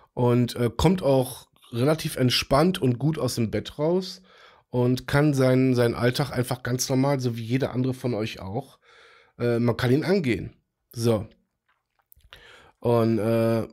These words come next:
dann frühstückt man auch ganz normal, man hat ein ganz normales, ähm, ja, einen ganz normal strukturierten Ablauf.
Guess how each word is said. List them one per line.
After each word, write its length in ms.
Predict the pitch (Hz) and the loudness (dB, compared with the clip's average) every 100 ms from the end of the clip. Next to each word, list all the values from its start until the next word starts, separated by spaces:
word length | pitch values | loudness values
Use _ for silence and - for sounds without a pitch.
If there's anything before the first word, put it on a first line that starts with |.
| - | -4
dann 240 | 120 123 | 0 0
frühstückt 580 | - - 185 185 160 - | -2 2 2 4 0 2
man 160 | 139 131 | 2 2
auch 160 | 127 | 0
ganz 300 | 131 127 127 | 0 0 0
normal, 400 | 127 123 120 120 | 0 2 2 2
man 160 | 117 110 | 0 -2
hat 180 | 120 120 | -2 -2
ein 80 | |
ganz 260 | 117 120 - | 0 0 -2
normales, 680 | 117 117 113 113 110 - - | -2 0 0 0 -2 -4 -6
ähm, 540 | 110 110 107 98 73 - - | -6 -4 -4 -6 -10 -16 -18
ja, 320 | 73 107 123 | -12 -2 2
einen 120 | 127 | 4
ganz 240 | 120 143 - | 4 2 2
normal 300 | 143 131 151 | 2 2 0
strukturierten 800 | - 156 147 135 120 156 156 113 | -2 -4 -4 -4 -2 -2 -4 -6
Ablauf. 640 | - - 98 76 92 - | -6 -2 -2 0 -2 -8